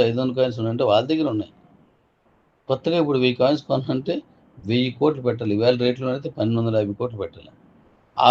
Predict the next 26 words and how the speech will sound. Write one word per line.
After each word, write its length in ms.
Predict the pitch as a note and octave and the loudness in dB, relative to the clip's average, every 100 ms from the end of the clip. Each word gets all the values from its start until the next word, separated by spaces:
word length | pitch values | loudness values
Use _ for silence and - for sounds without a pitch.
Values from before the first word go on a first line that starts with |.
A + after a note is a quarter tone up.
| C#3+ | 10
రోజు 180 | D#3 D3 | 10 10
రేట్లోనైతే 640 | D3+ C#3+ D3+ D3+ C#3+ E3+ G#3+ - _ _ _ _ - | 8 6 4 4 2 -2 -2 -6 _ _ _ _ 0
రెండు 260 | C#3+ D#3 E3 | 6 6 6
రూపాయలు 340 | E3 D#3 F2 - - _ _ _ _ _ | 6 4 4 -6 -20 _ _ _ _ _
పబ్లిక్లోకి 640 | G2+ G2 B2+ C3+ D3+ D3 C3 | -12 6 6 6 2 2 0
వచ్చేసరికి, 360 | A#2+ - F2 G2 | -2 -8 -8 -4
వాళ్ళు 140 | A2 | -4
ఇంకా 140 | A2+ C3+ B2 | 0 -2 -2
తక్కువ 200 | A#2 C3 | -4 -4
కమ్మే 280 | C3 D3+ E3 - | -2 -2 -4 -6
పబ్లిక్ 280 | B2 C3 B2 | -6 -6 -8
వచ్చేసరికి 440 | A#2 - - - _ _ _ - | -6 -10 -12 -18 _ _ _ 2
రెండు 200 | D#3 F3 | 2 4
రూపాయలు, 260 | E3 C3+ G2+ | 2 2 0
అంటే 140 | C#3 C#3 | -2 -2
రెండు 160 | C3+ D#3+ | 2 4
వేలు 160 | F3 D#3+ | 4 0
సరిపోద్ది. 400 | B2 A2 - - - _ _ _ _ - | -2 -4 -8 -14 -20 _ _ _ _ -6
ఇవాళ 300 | A#2+ C3+ D#3+ G3+ - _ _ _ - | 6 6 6 2 -6 _ _ _ -2
పన్నెండు 360 | A2 B2 B2 A2+ | 2 4 4 2
వందల 260 | A2 G#2 G#2 | 2 2 0
యాభై 200 | G2+ G2 - | 0 -4 -4
కోట్లు 260 | B2+ C3 A#2+ | -6 -4 -8
కావాలి. 280 | F2 - - _ _ _ _ _ _ _ _ | -10 -14 -20 _ _ _ _ _ _ _ _
కాబట్టి 320 | D3 D#3+ D3 C#3 C#3+ - _ - | 2 2 0 -4 -6 -10 _ -10
ఎక్కువ 180 | A2 F#3 | -2 0